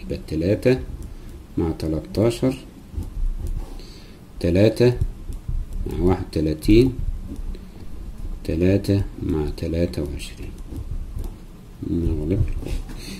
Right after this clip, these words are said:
اكتب بيانين يمثلوا مخطط سهم، التمثيل تمثله سهم. بين أيا مما يلي صواب مع ذكر السبب. الاتنين عين من خمسة وستين طبعًا غلط، لأن إن دي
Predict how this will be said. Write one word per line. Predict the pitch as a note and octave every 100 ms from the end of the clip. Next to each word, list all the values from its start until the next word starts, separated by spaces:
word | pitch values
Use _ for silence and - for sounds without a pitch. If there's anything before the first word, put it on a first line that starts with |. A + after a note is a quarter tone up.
| -
اكتب | A#2 G#2+ F2
بيانين | F#2 A#2 A2+
يمثلوا | F#2+ G#2 F2+
مخطط | E2+ - - -
سهم، | A2+
التمثيل | A#2+ - F2 - F#2 D#2+
تمثله | - D2+ D2+ - -
سهم. | - - - - - - -
بين | A#2 C3+ C3+
أيا | B2+ A2+ G#2+ A#2+
مما | C3+ - G2+ A#2 F#2 F#2 A2 C3+
يلي | - G#2+ F2+
صواب | D#2 F#2+ G2+ -
مع | F#2+ D#2+
ذكر | D#2+ G#2 G2 A2+
السبب. | C3 - D#2+ D2+ - - - - -
الاتنين | F2 F2 A#2 G#2+
عين | G#2+
من | G#2+ F2+ E2
خمسة | - A#2 - F#2
وستين | F2 - - C3+ C3+ -
طبعًا | A#2+ A2+ A2+
غلط، | A2+ D#2 - -
لأن | D#2+ E2 F#2+ F2
إن | F2 F2+ F#2 F2 F2
دي | F#2 A#2+ -